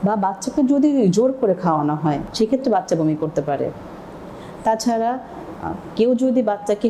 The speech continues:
ফিডার খাওয়ানোর অভ্যাস থাকে, কারো যদি ফিডার খাওয়ানোর অভ্যাস থাকে, সেক্ষেত্রে খালি বোতল বাচ্চাকে খেতে দিলে বা সাক করলে বাচ্চা বমি করতে পারে। যদি দুগ্ধ জাতীয় খাবার বা দুধ তার পেটে স-, হজম না হয়, সেক্ষেত্রে বাচ্চা বমি করতে পারে।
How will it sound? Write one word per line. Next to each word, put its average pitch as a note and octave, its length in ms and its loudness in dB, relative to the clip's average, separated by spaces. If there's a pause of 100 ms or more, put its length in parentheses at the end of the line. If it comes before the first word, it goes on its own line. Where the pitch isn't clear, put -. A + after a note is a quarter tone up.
ফিডার A#3+ 220 4
খাওয়ানোর F3 380 0
অভ্যাস E3+ 300 -2
থাকে, F3 300 0
কারো F3 220 0
যদি F3+ 240 0
ফিডার F#3 160 0
খাওয়ানোর F3+ 340 0
অভ্যাস F3 240 -4
থাকে, F#3 320 -2 (520)
সেক্ষেত্রে B3 600 0 (600)
খালি A3 240 0
বোতল A3 460 0 (160)
বাচ্চাকে F3 320 0 (100)
খেতে G3 160 2
দিলে F3+ 420 2
বা F3+ 100 2
সাক F3+ 240 0 (120)
করলে F#3 220 2
বাচ্চা E3 280 0
বমি D#3+ 260 4
করতে E3 220 -4
পারে। D#3+ 280 -2 (540)
যদি G3+ 140 4
দুগ্ধ F#3+ 300 2
জাতীয় A3 320 0
খাবার F#3+ 360 -2
বা F#3+ 120 2
দুধ G3 280 2 (120)
তার A3 160 4
পেটে F#3 160 0
স-, - 160 -4 (320)
হজম F#3+ 220 2
না F3 240 2
হয়, F#3+ 260 2 (140)
সেক্ষেত্রে D#4+ 360 -2
বাচ্চা E3+ 240 -2
বমি D#3+ 220 2
করতে D#3+ 260 -4
পারে। D3+ 260 -4